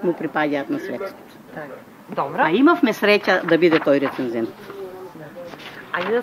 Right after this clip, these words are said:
Speaker 2: споменеме околу содржината на самата книга.
Speaker 1: Е, содржината на самата книга А, тематски афоризмите се на најразлични теми.
Speaker 2: Така.
Speaker 1: Најразлични, м, ситуации, бидејќи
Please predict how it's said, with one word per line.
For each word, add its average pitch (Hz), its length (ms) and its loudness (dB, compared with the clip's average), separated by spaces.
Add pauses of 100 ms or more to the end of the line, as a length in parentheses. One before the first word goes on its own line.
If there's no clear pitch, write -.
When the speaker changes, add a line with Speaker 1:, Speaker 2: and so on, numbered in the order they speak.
Speaker 2:
споменеме 214 360 -4
околу 226 260 4
содржината 180 580 4
на 165 100 2
самата - 400 2
книга. 151 240 -6 (560)
Speaker 1:
Е, 143 260 -8 (420)
содржината 233 600 2
на 214 120 0
самата 233 400 2
книга 233 480 2 (920)
А, 160 260 -2 (200)
тематски 285 760 6 (140)
афоризмите 254 720 4
се 233 120 -2
на 190 160 4
најразлични 160 680 0
теми. 147 480 2
Speaker 2:
Така. 170 320 -12 (480)
Speaker 1:
Најразлични, 190 1160 4
м, 135 60 -4 (540)
ситуации, 226 840 2 (680)
бидејќи 208 600 4